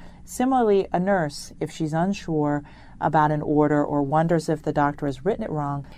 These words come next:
should check with either su-, some supervision or another more experienced nurse there, or should never take anything at face value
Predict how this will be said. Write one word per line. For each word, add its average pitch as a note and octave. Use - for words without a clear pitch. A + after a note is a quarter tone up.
should F3+
check F#3+
with E3
either D#3
su-, -
some D#3+
supervision F3+
or D3+
another D3+
more D3
experienced F3+
nurse D#3
there, D3+
or A3+
should G#3+
never A#3
take G#3
anything G3
at D#3
face D3
value D3+